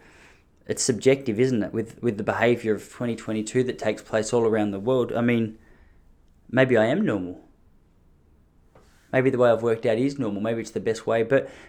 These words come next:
but this lady, she, like, we'd never met her. She hadn't greeted us. She hadn't had said hello. She just, she felt the need to,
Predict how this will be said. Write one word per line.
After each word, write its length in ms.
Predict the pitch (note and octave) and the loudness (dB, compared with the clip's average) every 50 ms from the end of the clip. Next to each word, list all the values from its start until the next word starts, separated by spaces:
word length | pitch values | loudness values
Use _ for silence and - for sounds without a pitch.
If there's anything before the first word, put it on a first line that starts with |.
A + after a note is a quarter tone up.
| - | 0
but 160 | - F3+ E3 | 0 2 2
this 200 | F#3+ B3 A#3+ - | 4 2 2 4
lady, 360 | D#3 D3 C#3 C#3+ D3+ C3+ B2 - | 6 8 10 10 8 8 4 0
she, 420 | - - C#3+ C#3 C3+ C3 B2 G2 | 0 2 2 4 4 4 0 -2
like, 240 | - - A#2+ - - | -4 -4 -4 0 4
we'd 160 | C#3 C3 B2 | 4 4 4
never 220 | B2+ B2+ B2 A#2+ | 4 2 2 0
met 240 | A2 A2 A#2+ B2+ C3 | 0 2 4 4 4
her. 80 | C3 C3 | 4 2
She 160 | C3 - B2 | 0 -2 -2
hadn't 240 | A#2+ C3 A#2+ A2+ G#2 | 0 0 0 0 -2
greeted 400 | - G#2 G2+ G#2+ A#2+ A#2+ A#2 A#2+ | 2 4 4 4 4 4 0 -2
us. 100 | C3 B2+ | -4 -4
She 160 | - - A#2 | -2 -4 -4
hadn't 220 | G2+ A#2 B2 B2+ | -2 0 0 0
had 200 | A2 A2+ A#2+ - | 0 -2 -4 -6
said 220 | - - B2+ A2+ G#2 | -4 -2 0 0 2
hello. 380 | - A2 A2 A2 A2 A2+ A#2 | 2 2 4 4 4 4 2
She 160 | - - C#3+ C#3+ | 0 -2 0 2
just, 260 | D#3+ D3+ - - - | 2 2 2 -2 -4
she 160 | - D3 C#3+ | 0 0 0
felt 540 | C#3 - - D#3 D3+ D#3+ D#3 D#3 - - - | 0 2 4 6 6 8 6 4 0 -2 0
the 80 | C3+ | 2
need 480 | B2+ A#2+ B2 B2 B2 B2+ B2+ A#2+ G#2+ - | 2 4 4 4 4 4 2 2 -2 -4
to, 400 | - - B2 A2+ G#2+ G#2 F#2+ - | 0 4 6 6 6 6 2 -2